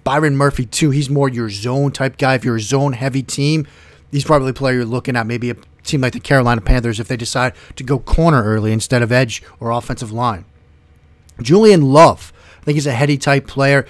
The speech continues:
A lot of people have him more in the seven, eight, nine spot, but I really like him. Savion Smith and Sean Bunton round out my top five corners. I'm excited about both those players.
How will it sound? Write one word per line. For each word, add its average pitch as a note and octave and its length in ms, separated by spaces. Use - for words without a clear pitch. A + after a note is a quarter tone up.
A - 20
lot C3+ 100
of C3+ 80
people D3 200
have C3+ 160
him B2+ 140
more C3+ 260
in B2+ 80
the A#2 80
seven, C3+ 360
eight, C3 180
nine B2+ 300
spot, B2+ 260
but A2+ 100
I C3 80
really C3+ 320
like C3 300
him. C#3 260
Savion D#3 420
Smith - 640
and C3+ 140
Sean C#3+ 320
Bunton C3 380
round A#2+ 240
out A#2 140
my A#2+ 180
top B2+ 480
five A#2+ 440
corners. D3 600
I'm A#2+ 100
excited D3 280
about C#3 180
both C#3 160
those - 140
players. C#3 320